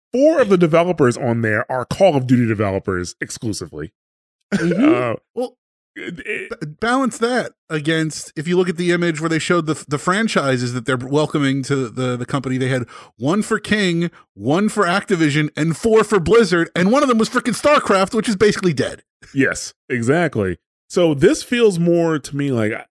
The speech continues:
Speaker 1: I don't know, like, I think they're, they're still looking to bolster the I Ps they have. Uh, they're still, uh, their first-party I Ps, but it's almost like they're trying to, like, it's like, "Okay, we have, we have enough people making fresh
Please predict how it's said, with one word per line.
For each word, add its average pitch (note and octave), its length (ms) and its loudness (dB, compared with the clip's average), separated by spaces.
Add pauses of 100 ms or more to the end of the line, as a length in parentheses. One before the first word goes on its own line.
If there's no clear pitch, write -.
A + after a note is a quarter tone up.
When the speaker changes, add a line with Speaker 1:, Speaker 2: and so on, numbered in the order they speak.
Speaker 1:
I D#3 80 -12
don't D#3+ 120 -6
know, C3+ 120 -4
like, A2 160 -2
I B2+ 100 -2
think F3+ 220 -2
they're, C#3+ 200 0
they're C#3+ 220 2
still B3+ 420 0
looking G3 300 2
to D#3 120 0
bolster A2+ 540 0
the G#2 220 -2
I F2 140 -4
Ps A2+ 320 -2
they G#2+ 160 2
have. G2 440 -2 (500)
Uh, F#2+ 200 -4
they're F#2+ 100 -2
still, C3 400 2
uh, C#3 80 -2
their A#2 160 2
first-party A2+ 580 0
I F#2 120 -2
Ps, A#2 460 -2 (360)
but B2+ 120 -4
it's A#2+ 120 -6
almost A3+ 340 0
like F#3 140 -4
they're D3+ 80 0
trying C#3+ 300 -2
to, A#2 180 0
like, A#2 160 -2
it's A2 100 -6
like, A#2 120 -2
"Okay, B2+ 220 -2
we B2+ 280 -2
have, C3 320 -8 (200)
we C#3 240 -4
have F3 220 -2
enough D3+ 260 -2
people C3+ 280 0
making A2+ 360 -2
fresh A#2 380 -2